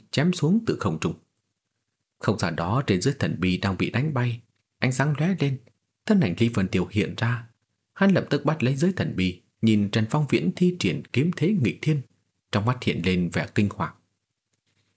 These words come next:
Nhưng rất nhanh hắn trấn định lại. Hắn và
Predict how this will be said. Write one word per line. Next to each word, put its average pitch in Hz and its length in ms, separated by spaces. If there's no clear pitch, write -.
Nhưng 90 300
rất 117 220
nhanh 87 220
hắn 110 240
trấn 160 160
định 117 200
lại. - 200
Hắn 185 160
và 175 120